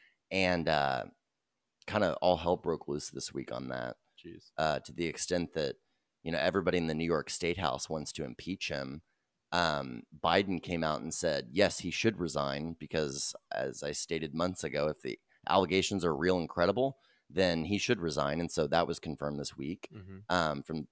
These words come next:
Speaker 1: the highest office in the land.
Speaker 2: Yeah.
Speaker 1: And, uh,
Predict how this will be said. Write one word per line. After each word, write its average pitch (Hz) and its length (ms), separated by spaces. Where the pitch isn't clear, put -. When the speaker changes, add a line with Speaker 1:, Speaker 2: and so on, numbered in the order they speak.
Speaker 1:
the 87 60
highest 90 360
office 76 320
in 80 60
the 73 40
land. 71 380
Speaker 2:
Yeah. 92 160
Speaker 1:
And, 92 380
uh, 78 380